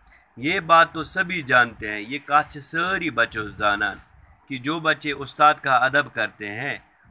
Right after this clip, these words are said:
उन्हें उसातिज़ा भी दिल से चाहते हैं। युम बच्चे पन्निस उस्तादस छ अदब त एहतराम करन,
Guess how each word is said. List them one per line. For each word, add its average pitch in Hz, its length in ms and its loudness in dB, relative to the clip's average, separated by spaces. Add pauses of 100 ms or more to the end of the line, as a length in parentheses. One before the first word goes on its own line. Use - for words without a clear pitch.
(100)
उन्हें 139 240 -2
उसातिज़ा 117 800 0
भी 135 200 -8
दिल 147 200 -2
से 131 200 -6
चाहते 104 400 -4
हैं। 101 180 -8
युम 135 240 -8
बच्चे 120 320 0
पन्निस 117 460 -8
उस्तादस 123 680 -2
छ 151 180 -12 (460)
अदब 120 360 2
त 120 40 -14
एहतराम 117 600 -2
करन, 117 380 -4